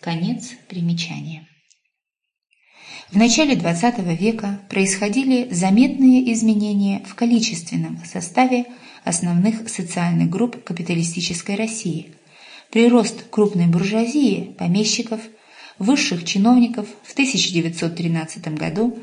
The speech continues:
по сравнению с тысяча восемьсот девяносто седьмым годом составил сорок процентов. В полтора раза возросло по сравнению с данными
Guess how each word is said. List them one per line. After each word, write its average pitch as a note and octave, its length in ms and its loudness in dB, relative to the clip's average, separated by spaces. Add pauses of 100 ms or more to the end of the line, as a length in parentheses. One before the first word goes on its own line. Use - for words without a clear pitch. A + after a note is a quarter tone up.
(320)
по G3 80 -2
сравнению G3 540 2
с - 60 -6
тысяча F#3+ 360 -4
восемьсот F3 460 -2
девяносто F3 500 -2
седьмым E3+ 460 0
годом C4 500 0 (200)
составил C4 640 -4
сорок G3+ 380 -4
процентов. E3 520 -8 (640)
В - 100 -20
полтора F3+ 460 4
раза A#3 300 2
возросло G3 640 -4
по F3+ 80 -4
сравнению E3+ 560 2
с E3 100 -2
данными E3 640 -2